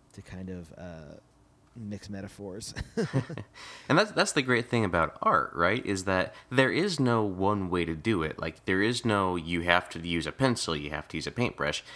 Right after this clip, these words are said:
Speaker 2: It's whatever you wanna express, however you wanna express it. It's, and that's what makes, you know, all of the art in the,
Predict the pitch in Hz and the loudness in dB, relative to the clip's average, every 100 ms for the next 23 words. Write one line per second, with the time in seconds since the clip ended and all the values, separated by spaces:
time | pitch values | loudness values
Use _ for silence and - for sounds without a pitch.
0 | - - 110 113 104 117 160 131 123 110 | -12 -4 -2 0 2 2 2 0 0 2
1 | 107 - - - 107 92 92 - 85 87 | 0 0 -4 -2 2 4 2 -2 0 0
2 | 90 82 82 76 - - 120 104 - 62 | 0 0 0 -2 -6 -2 0 0 0 -4
3 | - - - - - - - 98 107 143 | -2 -6 -6 -20 -20 -20 -4 2 2 2
4 | 110 104 101 - - _ _ 87 82 82 | 0 0 0 -2 -8 _ _ -2 0 2
5 | - 92 95 82 87 80 78 76 - - | 2 4 2 0 -2 0 -2 -4 -14 -20
6 | - 98 98 82 85 78 | 4 4 4 0 0 0